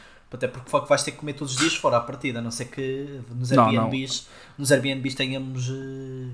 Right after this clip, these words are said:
Speaker 1: cozinha e possamos cozinhar também.
Speaker 2: Claro,
Speaker 1: Acho que
Speaker 2: claro.
Speaker 1: seria uma coisa desse género, mas, eh, é assim, eu, eu, para mim o ma-, o maior desafio aqui, obviamente, vai ser questões de dinheiro, não é uma coisa que, que vai ser fácil.
Speaker 2: Opa,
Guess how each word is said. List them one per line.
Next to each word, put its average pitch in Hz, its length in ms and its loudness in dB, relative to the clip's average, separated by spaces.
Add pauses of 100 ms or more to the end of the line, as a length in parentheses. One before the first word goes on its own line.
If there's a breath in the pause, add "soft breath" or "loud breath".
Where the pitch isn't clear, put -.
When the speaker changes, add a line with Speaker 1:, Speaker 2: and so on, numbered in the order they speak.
Speaker 1:
cozinha 196 320 -4
e - 20 -8
possamos 147 340 -6
cozinhar 123 440 -4
também. 120 280 -4 (420 soft breath)
Speaker 2:
Claro, 117 220 0
Speaker 1:
Acho 110 100 -2
que - 60 -12
Speaker 2:
claro. 113 140 -2
Speaker 1:
seria 127 140 0
uma 127 100 -2
coisa 127 220 -4
desse 123 200 -2
género, 117 240 -4
mas, 120 400 -6
eh, 127 220 -6 (1080 soft breath)
é 143 100 -2
assim, 131 260 -2
eu, 165 440 -6
eu, 175 60 -8
para 180 120 -2
mim 220 100 4
o 247 40 4
ma-, 190 160 2
o 156 80 -6
maior 175 180 4
desafio 151 280 -2
aqui, 147 120 -4
obviamente, 143 280 0
vai 165 100 2
ser 156 140 0
questões 165 320 -2
de 156 100 -8
dinheiro, 123 300 -4 (100)
não 117 260 -8
é 120 80 -4
uma 123 180 -4
coisa 127 400 -10
que, 131 100 -18
que 127 560 -14
vai 123 80 -8
ser 143 100 -10
fácil. 120 340 -10 (1400)
Speaker 2:
Opa, - 400 6